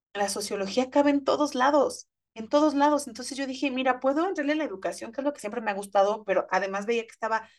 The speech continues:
sociología de la cultura y dije, "Claro, ahí entra el arte", ¿no? Yo encantada porque dije, "La sociología cabe en todos lados". Pues vámonos. Me registro, hago el examen, pero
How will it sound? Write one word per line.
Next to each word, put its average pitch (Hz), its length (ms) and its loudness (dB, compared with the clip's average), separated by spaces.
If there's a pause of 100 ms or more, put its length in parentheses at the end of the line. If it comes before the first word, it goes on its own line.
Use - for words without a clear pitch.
(120)
sociología 202 540 -2
de 220 80 0
la 208 180 -2
cultura 202 320 -6
y 208 80 -4
dije, 208 260 -10
"Claro, 262 280 0
ahí 220 200 -2
entra 240 220 -2
el 226 100 0
arte", 220 540 -2 (400)
¿no? 196 440 -6 (320)
Yo 240 360 4
encantada 208 580 -6
porque - 220 -14
dije, 196 360 -8 (180)
"La - 140 -16
sociología 220 560 -6
cabe 294 180 2
en 262 100 -6
todos 233 200 -2
lados". - 380 -4 (1080)
Pues 196 140 -14
vámonos. 214 640 -2 (680)
Me 208 160 -8
registro, 269 640 0 (160)
hago 214 220 0
el 226 80 0
examen, 226 720 -6
pero 220 480 -4